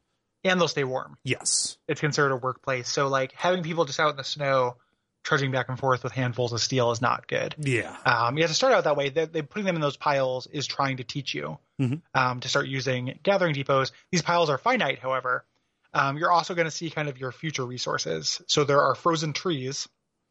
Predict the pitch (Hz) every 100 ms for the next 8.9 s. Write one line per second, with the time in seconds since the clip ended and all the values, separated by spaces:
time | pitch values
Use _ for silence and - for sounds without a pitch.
0 | _ _ _ _ _ _ _ - 147 135
1 | - 151 139 131 - 139 127 - - -
2 | - _ _ _ _ _ _ - 143 139
3 | 139 131 127 127 127 123 127 127 - 131
4 | 143 135 143 151 139 139 - 214 190 180
5 | 170 143 139 139 131 170 165 160 - _
6 | _ - 139 131 127 135 - 156 151 143
7 | 156 143 165 147 151 143 135 147 135 139
8 | 127 135 131 131 131 131 135 131 131